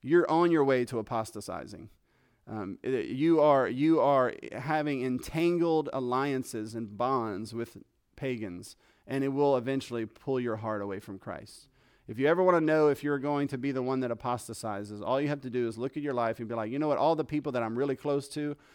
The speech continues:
and that I really feel like a bond with," I'm not saying you can't have friends in some sense that aren't Christians, and we all have family members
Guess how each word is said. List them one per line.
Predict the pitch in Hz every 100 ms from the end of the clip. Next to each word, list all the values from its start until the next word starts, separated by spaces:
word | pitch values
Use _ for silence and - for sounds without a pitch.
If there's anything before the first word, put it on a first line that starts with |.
| - -
and | 127 127
that | 120
I |
really | 120 156 147
feel | - 147 143
like | 135 117
a |
bond | 107 123 135 143 143 143 - - - -
with," | 131 160 156 - _ _ -
I'm | 156
not | 226 -
saying | 214 190
you |
can't | 185 185 185
have | 185 160
friends | - 160 180 165
in | 147
some | 139 - 170 165
sense | - 139 123
that | - 127
aren't | 131 120
Christians, | - 147 - 98 98 -
and | 131
we | 156
all | 165
have | 156
family | - 147 165 170
members | 127 113 110 104 107